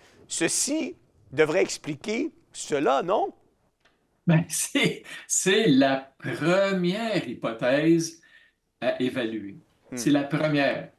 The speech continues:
Speaker 2: Je dis pas que c'est une certitude. Je dis que c'est, il y a un, il y a là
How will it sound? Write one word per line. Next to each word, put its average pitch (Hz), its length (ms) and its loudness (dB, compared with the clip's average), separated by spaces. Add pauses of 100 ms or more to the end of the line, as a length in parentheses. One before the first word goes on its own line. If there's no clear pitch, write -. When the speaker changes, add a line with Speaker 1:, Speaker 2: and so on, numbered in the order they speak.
(160)
Speaker 2:
Je 110 120 -6
dis 123 200 -4
pas 190 220 4
que 131 120 -2
c'est - 320 -2
une 120 180 -4
certitude. - 920 -2 (240)
Je 127 100 -10
dis 131 220 2
que 170 80 -2
c'est, 220 400 0
il 139 80 2
y 147 60 4
a 196 320 4
un, 135 180 -2
il 117 120 -10
y 139 40 2
a 135 100 4
là 175 440 0